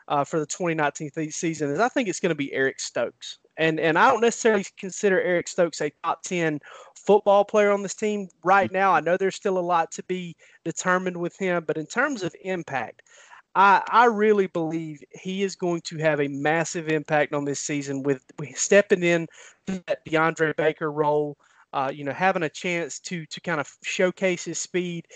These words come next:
He's gotten so much better. He got so much better from year one to year two.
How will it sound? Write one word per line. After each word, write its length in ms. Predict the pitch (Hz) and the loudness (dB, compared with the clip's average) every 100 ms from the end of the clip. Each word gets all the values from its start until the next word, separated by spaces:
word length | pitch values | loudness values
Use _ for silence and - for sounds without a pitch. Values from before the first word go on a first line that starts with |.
| - | -12
He's 180 | - 165 | -8 0
gotten 320 | 262 254 175 | 2 2 0
so 260 | - - 202 | -8 -6 -2
much 300 | 190 160 - | 0 0 2
better. 260 | 165 165 | 4 4
He 60 | 160 | 2
got 160 | 180 - | -2 0
so 180 | 233 | 0
much 220 | 220 185 - | 2 0 2
better 220 | 175 160 | 2 2
from 200 | - 151 | -2 -4
year 140 | 156 | -2
one 300 | 147 160 160 | 0 -2 -2
to 40 | 147 | -4
year 220 | 143 131 | -2 -2
two. 460 | - 185 175 156 | 0 -2 -2 -8